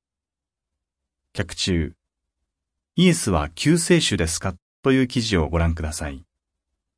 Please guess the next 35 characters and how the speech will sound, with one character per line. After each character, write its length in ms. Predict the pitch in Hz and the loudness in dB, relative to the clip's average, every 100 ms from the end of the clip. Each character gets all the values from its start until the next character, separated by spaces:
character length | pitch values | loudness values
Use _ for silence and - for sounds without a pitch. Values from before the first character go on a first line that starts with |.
| _ _ - | _ _ -10
脚 240 | 101 - | -10 -8
注 280 | - 101 90 | -4 0 2
終 180 | 80 76 | 2 -2
わ 100 | 76 | -4
り。 140 | 78 - _ _ _ _ _ _ _ _ _ _ _ _ _ _ - | -6 -14 _ _ _ _ _ _ _ _ _ _ _ _ _ _ 4
イ 100 | 165 | 4
エ 40 | |
ス 160 | 131 90 | 4 0
は 160 | 71 73 | -4 -2
こ 160 | 127 151 | 2 4
う 20 | |
言 140 | 139 | 8
い 60 | 127 | 6
ま 100 | 113 | 6
し 80 | - | 0
た。 160 | 87 - _ _ _ _ _ _ _ _ _ | -6 -12 _ _ _ _ _ _ _ _ _
神 240 | - 131 107 | 2 6 6
は 140 | 78 | 4
世 300 | 92 151 123 | 6 6 6
を 40 | 92 | 4
深 280 | - 160 | 2 0
く 200 | - 120 | 4 6
愛 160 | 113 110 | 6 6
し 140 | - | 2
て 120 | 101 90 | 0 2
ご 100 | 101 | 2
自 160 | 135 | 4
分 180 | 151 151 | 4 6
の 100 | 139 | 4
一 220 | 131 139 | 4 2
人 140 | 139 123 | 4 6
子 240 | 98 82 | 6 6
を 100 | 73 | 2
与 260 | 76 82 | 0 0
え、 120 | 82 | 0